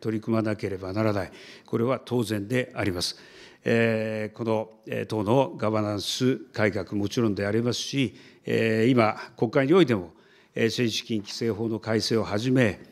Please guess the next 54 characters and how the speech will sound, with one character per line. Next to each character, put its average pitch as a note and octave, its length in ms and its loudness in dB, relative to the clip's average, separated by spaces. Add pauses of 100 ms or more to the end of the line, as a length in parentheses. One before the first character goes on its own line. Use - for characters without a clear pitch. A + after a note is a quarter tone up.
(160)
こ A#2+ 120 -2
の B2 300 2
制 D3 240 2
度 D3+ 120 4
面 A2+ 240 -2
で B2 160 -4
の G#2+ 80 -6
改 G#2+ 280 -2
正、 G#2 300 0 (300)
え A2+ 240 -2
ー、 - 20 -6
法 C#3 320 4
せ-、 C#3+ 300 -6
法 C#3+ 240 2
改 C3+ 240 2
正 A#2 180 2
を G#2+ 140 2
伴 D#3 460 8
う G2 100 2
改 G#2+ 240 2
正、 F#2+ 260 0 (280)
ま A2 80 -4
あ、 - 0 -
こ C3 160 0
れ C#3 60 6
を E3 340 2
実 A2 260 -8
現 A2 160 0
し A2 160 -6
な A2 140 0
け - 120 -6
れ F2+ 60 -4
ば F2 160 -10
な G2 140 -2
ら G#2 80 4
な F2 160 -2
い。 - 40 -18 (380)
え A2+ 320 2
ー、 - 20 -20
こ C3+ 100 0
う B2+ 40 0
し - 180 -6
た、 A2+ 280 0 (100)
ま A#2 80 -8
あ、 G2+ 40 -4
議 A2 100 -4
論 G2+ 160 -2
が F2 100 -10
進 - 240 0
ん G#2 60 2
で G2+ 100 2
い F#2 60 0
ま F2+ 100 -4
す。 - 160 -4